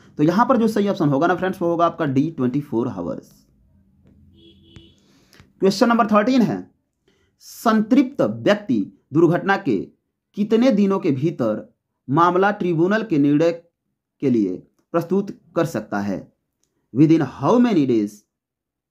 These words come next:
after the accident and aggrieved person can submit the case for decision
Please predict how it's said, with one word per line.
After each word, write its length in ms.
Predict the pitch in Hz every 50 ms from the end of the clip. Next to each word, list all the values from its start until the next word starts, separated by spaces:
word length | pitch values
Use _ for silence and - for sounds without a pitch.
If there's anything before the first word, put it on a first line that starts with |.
| _ _ _ _ _ _ _ _ _ _ _ _ -
after 320 | 165 180 175 - - 170
the 160 | 143 131 113 104 - - - 165
accident 500 | 165 - - 190 160 180 196 208 214 214 -
and 220 | 135 131 127 123 127 - _ _ _ -
aggrieved 500 | 139 151 147 120 104 147 240 254 214 - 147
person 400 | - 156 135 - - - 107 104 110 107 - _ _ _ _ _ _ -
can 180 | 170 175 175
submit 480 | 170 - - 180 175 190 202 233 220 165
the 120 | 143 117 104 104 - -
case 320 | 190 196 202 208 208 208 - - _ _
for 140 | 139 131 120 113 - - 110
decision 500 | 123 156 165 - 156 160 156 185 185 185